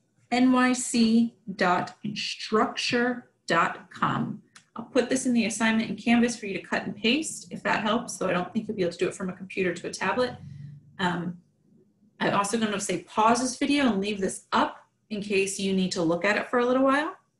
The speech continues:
If it doesn't work, first step is to check your spelling, and structure is kind of a weird word. It's kind of like instructor, but a little bit different.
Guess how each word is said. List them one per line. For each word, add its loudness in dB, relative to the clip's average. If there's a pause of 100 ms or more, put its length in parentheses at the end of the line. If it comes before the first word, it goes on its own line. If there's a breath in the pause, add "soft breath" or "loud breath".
(160)
If 2
it 4
doesn't 2
work, 0
first 0
step -6
is -12
to -10
check -4
your 2
spelling, 2
and 0
structure 0
is -2
kind 0
of -2
a 2
weird 2
word. 2
It's -8
kind -8
of 0
like -2
instructor, -2
but -2
a 0
little -2
bit -4
different. -2